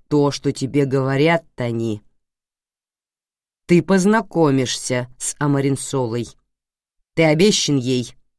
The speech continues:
а она обещана тебе, и обсуждению это не подлежит». «Я не твой раб».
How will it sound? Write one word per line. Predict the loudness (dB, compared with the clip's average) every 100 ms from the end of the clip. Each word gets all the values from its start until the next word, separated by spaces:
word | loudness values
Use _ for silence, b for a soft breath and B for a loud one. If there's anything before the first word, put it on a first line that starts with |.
| _ 2
а | 4 4
она | 2 0 2
обещана | 2 0 0 -4 -4 -2 -2
тебе, | -4 -4 0 0 -2 _ _ _ 2
и | 4
обсуждению | 4 0 -4 -6 -6 0 2 4 4 2
это | 2 2
не | 2 2
подлежит». | 0 -2 0 0 0 -2 -4 _ _ _ _ _ _ _ _ _ _ _ _ _
«Я | -12 -4 -2 0
не | -2 -2
твой | -4 -6 -2 0 2
раб». | 2 0 0 -6